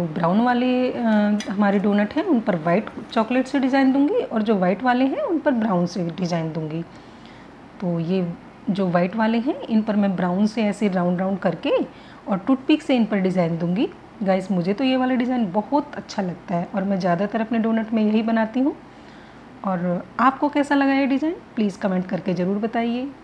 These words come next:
आप अगर कमेंट करके मुझे बताएंगे तो मुझे मोटिवेशन मिलेगा और मैं आगे आपके लिए अच्छी अच्छी वीडियो लेके आऊँगी। और गार्निशिंग के लिए मैं इन पर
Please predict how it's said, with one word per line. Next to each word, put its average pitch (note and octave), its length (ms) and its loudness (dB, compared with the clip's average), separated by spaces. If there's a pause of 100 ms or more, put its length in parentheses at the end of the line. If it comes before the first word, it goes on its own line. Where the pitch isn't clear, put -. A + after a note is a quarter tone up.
(560)
आप C4+ 200 2
अगर C4 160 0
कमेंट B3+ 340 0
करके A#3 200 -2
मुझे G#3+ 200 2
बताएंगे G3 380 0
तो C#4+ 120 -4
मुझे C4+ 200 2
मोटिवेशन G3 540 0
मिलेगा F#3 380 0 (240)
और G#3+ 80 -2
मैं F#3+ 140 0
आगे F3+ 280 -2 (800)
आपके F#3+ 240 0
लिए G3 200 -2
अच्छी A#3+ 240 -4
अच्छी - 180 -6
वीडियो G3+ 260 2
लेके F#3 260 0
आऊँगी। F3+ 380 -2 (360)
और F#3+ 220 2
गार्निशिंग G3 560 4
के C4 80 2
लिए B3+ 120 4
मैं B3+ 140 6
इन B3 120 4
पर E4 200 -4